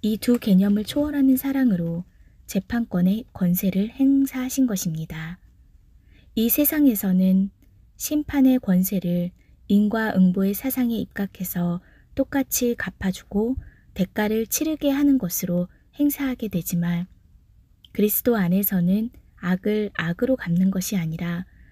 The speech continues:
오히려 악을 선으로 갚는 사랑의 법을 따라 세상 사람들이 범접할 수 없는 방식으로 심판의 권세를 행사하게 됩니다. 이것이 하나님의 자녀된 성도들이 가진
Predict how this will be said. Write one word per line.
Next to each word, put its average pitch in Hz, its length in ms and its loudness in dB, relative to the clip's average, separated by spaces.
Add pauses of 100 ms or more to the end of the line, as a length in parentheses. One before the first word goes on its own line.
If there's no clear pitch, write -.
(140)
오히려 190 500 0 (320)
악을 220 400 -2
선으로 294 420 -2
갚는 170 540 -2 (260)
사랑의 254 440 2
법을 190 320 -2
따라 190 420 -6 (380)
세상 277 460 2
사람들이 220 600 -2
범접할 190 540 -2
수 202 340 -2
없는 190 320 2
방식으로 175 720 -2 (420)
심판의 269 500 2
권세를 185 440 -2
행사하게 254 560 -2
됩니다. 165 640 -6 (840)
이것이 226 580 0 (260)
하나님의 262 760 2
자녀된 202 560 0
성도들이 269 540 0
가진 170 500 -4